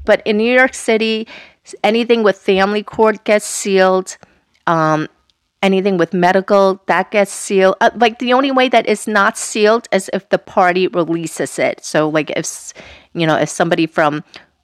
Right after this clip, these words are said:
Wendy Williams' legal team or her people release, you know, documents or whatever. Here's the thing,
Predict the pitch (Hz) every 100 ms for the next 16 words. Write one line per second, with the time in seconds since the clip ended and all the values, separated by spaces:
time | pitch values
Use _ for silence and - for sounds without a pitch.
0 | _ - 175 175 165 156 165 175 175 151
1 | 147 - 170 147 - 143 - 160 143 143
2 | - 165 143 151 - 185 175 - 147 147
3 | 143 143 147 139 - - _ _ 160 147
4 | 139 143 170 147 - 160 147 147 147 151
5 | 147 147 143 143 143 147 - - - -
6 | _ _ _ 240 359 381 349 - 233 220